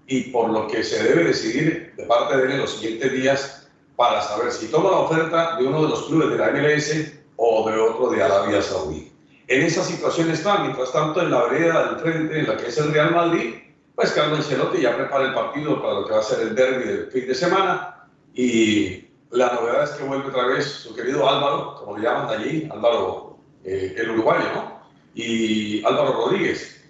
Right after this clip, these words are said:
Y entonces ya hablan muy bien de, de este jugador, que seguramente va a seguir dando de qué hablar el conjunto de Real Madrid. Y pendientes, pendientes, eso sí, de lo que va a ser la jornada del fútbol mexicano, a ver qué va a pasar,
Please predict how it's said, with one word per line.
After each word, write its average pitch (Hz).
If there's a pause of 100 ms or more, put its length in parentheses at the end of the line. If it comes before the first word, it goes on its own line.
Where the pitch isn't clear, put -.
(160)
Y 156
entonces 147
ya 139
hablan 147
muy 151
bien 139
de, -
de 113
este 120
jugador, - (240)
que -
seguramente 127
va 110
a 107
seguir 110
dando 110
de -
qué 110
hablar - (180)
el 107 (100)
conjunto 113
de 101
Real 104
Madrid. - (320)
Y 262
pendientes, 185
pendientes, 147
eso -
sí, 226
de 156
lo 135
que 120
va 143
a 147
ser 170 (260)
la 123
jornada 165
del -
fútbol 175
mexicano, 180
a 135
ver 151
qué 170
va 160
a -
pasar, -